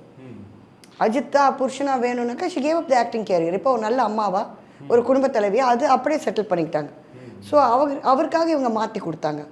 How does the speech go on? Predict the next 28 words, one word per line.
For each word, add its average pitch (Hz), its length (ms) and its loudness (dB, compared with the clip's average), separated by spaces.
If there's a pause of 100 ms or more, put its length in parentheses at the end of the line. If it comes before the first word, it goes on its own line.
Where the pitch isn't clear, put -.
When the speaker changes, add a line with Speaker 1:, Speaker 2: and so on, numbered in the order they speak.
(320)
Speaker 2:
ஜோதிகா 285 420 4
மேம் 269 240 0
வந்து 262 180 -2
குழந்தையெல்லாம் 247 460 4
பெத்துக்கிற 220 320 -2
வரைக்கும் 220 300 0
she 220 200 -2
was 220 180 -2
in 196 120 -4
the 190 60 -2
house 202 280 -2 (360)
and 320 200 6
now 370 200 4 (200)
she 320 40 -2
has 285 180 4
come 185 180 2
back 160 160 -2 (160)
with 240 120 2
the 311 60 -2
permission 220 400 -2
of 262 120 -2
சூர்யா. 160 420 -10 (380)
So, 294 180 2
அப்படி 339 600 2
இருந்து 294 300 0
பேலியா 285 400 4
இருக்கிறவங்க 254 480 0 (220)
நூத்துல 330 440 2